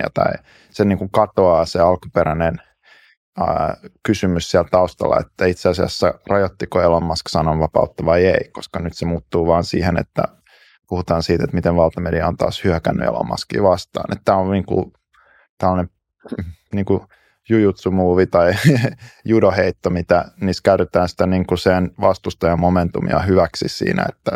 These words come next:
liike-energiaa hyväksi siinä, että käännetään se jollain tavalla niinku, ää, se itse kohta vasta niinku suunnattu isku tämmöiseksi, ää, mikä sitten voikin kääntyä jopa omaksi hyödyksi. Et, ää, tää nyt on vaan tätä ja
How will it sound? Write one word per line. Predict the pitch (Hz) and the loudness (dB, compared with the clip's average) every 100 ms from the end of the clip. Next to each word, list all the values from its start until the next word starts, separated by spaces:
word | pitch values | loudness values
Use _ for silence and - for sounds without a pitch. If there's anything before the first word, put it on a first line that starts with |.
| - | -2
liike-energiaa | 98 - - - - 92 | -2 0 -2 -2 0 0
hyväksi | 104 95 90 - | 2 2 0 -4
siinä, | 95 | -4
että | - - | -6 -2
käännetään | 90 90 - 50 | -2 -2 -2 -4
se | - - | -2 -2
jollain | 55 57 - | -2 -2 -2
tavalla | - - 58 | -2 0 -2
niinku, | - - 113 98 _ _ - - _ _ _ _ | -6 -6 -8 -8 _ _ -20 -20 _ _ _ _
ää, | 55 87 57 | -4 -2 -4
se | - - - _ - | -2 -2 -2 _ -12
itse | 107 - - - | -12 -8 -10 -2
kohta | 101 95 - | -4 -2 -2
vasta | - - - | -2 -2 -6
niinku | 101 - | -6 -6
suunnattu | - 101 92 - - | -4 -2 -2 -2 -4
isku | 110 - - | -4 -6 -8
tämmöiseksi, | - 60 60 - - - _ | -6 -6 -6 -6 -8 -14 _
ää, | 64 64 - 50 _ _ | -8 -6 -8 -12 _ _
mikä | - - | -12 -8
sitten | 101 - 104 | -8 -6 -2
voikin | 95 - - _ _ | -2 -4 -16 _ _
kääntyä | 90 85 - 58 - | -2 -2 -6 -4 -4
jopa | - - | -2 0
omaksi | 101 - 117 | 0 -2 0
hyödyksi. | 110 120 - - _ _ - _ _ _ | 0 0 -8 -16 _ _ -20 _ _ _
Et, | - - - _ _ | -8 -8 -18 _ _
ää, | 90 87 - _ | 0 0 -4 _
tää | 107 95 | 0 0
nyt | 90 - | 0 0
on | 95 | 2
vaan | 95 92 | 2 2
tätä | 90 92 87 | 0 0 0
ja | 87 | 0